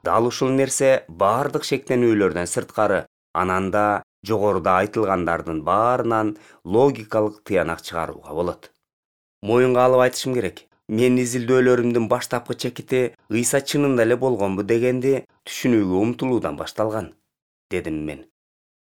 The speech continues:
Мен баары бир ушул көз ирмемге кайтып келгим келет. Ооба, ал тууралуу Плиний, ошондой эле Тацит сыяктуу тарыхчылар жазып кетишкен.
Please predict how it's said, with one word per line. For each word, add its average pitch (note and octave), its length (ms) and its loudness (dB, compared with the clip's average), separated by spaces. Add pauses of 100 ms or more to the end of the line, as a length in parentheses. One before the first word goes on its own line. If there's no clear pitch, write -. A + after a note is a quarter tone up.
(220)
Мен G#2+ 260 0
баары B2 320 0
бир C3 180 -2
ушул A#2+ 320 -4
көз A2 220 0
ирмемге G#2 440 0
кайтып - 360 -10
келгим A2+ 340 -4
келет. D#2 300 -10 (540)
Ооба, A#2 440 2 (140)
ал G#2+ 200 0
тууралуу A#2+ 440 2
Плиний, G2 560 -2 (280)
ошондой F#2+ 540 -2
эле F#2+ 180 -2
Тацит F2+ 460 -10
сыяктуу F#2+ 400 -4
тарыхчылар F#2+ 580 -4
жазып A2 280 -4
кетишкен. C#3+ 440 -8